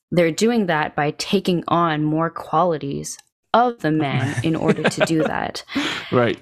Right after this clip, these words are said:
Speaker 1: And it's like, yeah, it's, so again, I read that, and at first I was just like, "Wait, what is she trying to say?" But the more I thought about it, and then you read stories like exactly what you described,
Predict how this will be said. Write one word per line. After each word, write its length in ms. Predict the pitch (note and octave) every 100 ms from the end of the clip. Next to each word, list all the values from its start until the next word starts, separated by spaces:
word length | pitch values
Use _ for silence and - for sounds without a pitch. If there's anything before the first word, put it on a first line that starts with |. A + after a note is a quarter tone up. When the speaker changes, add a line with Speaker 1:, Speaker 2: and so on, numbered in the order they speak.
| -
Speaker 1:
And 240 | - A3
it's 260 | A3 G#3+ -
like, 220 | A3+ G#3 -
yeah, 320 | A3 D#4+ -
it's, 380 | F#3 - - - _ _ - - - - - - _ _
so 160 | - A#3
again, 200 | A#3 C4
I 80 | G3+
read 440 | F#3 F#3 C4 A#3
that, 340 | F3 D3+ F3 -
and 120 | F#3+
at 120 | F3+
first 420 | - D#4 F4+ C4 G3+
I 80 |
was 120 | F#3+ G3+
just 220 | G#3+ -
like, 360 | D#3 - - _ _ _ _ _ _ -
"Wait, 240 | E3+ -
what 120 | F#3
is 80 | A3
she 140 | - G#3
trying 220 | - F3
to 80 | E3
say?" 240 | - D#3+
But 180 | D#3+ F3
the 100 | F#3
more 260 | F3+ F3+ F#3+
I 80 | A#3
thought 260 | - D#3
about 300 | D#3+ - D#3+
it, 160 | F3 -
and 100 | D#3+
then 140 | D#3
you 100 | D3+
read 240 | D3+ F3 F3
stories 460 | - D#3 D3+ D#3
like 160 | D3 D#3
exactly 440 | - D3 D3+ E3+
what 160 | D#3+ -
you 100 | D3+
described, 640 | D3+ - - D3 D#3+ G3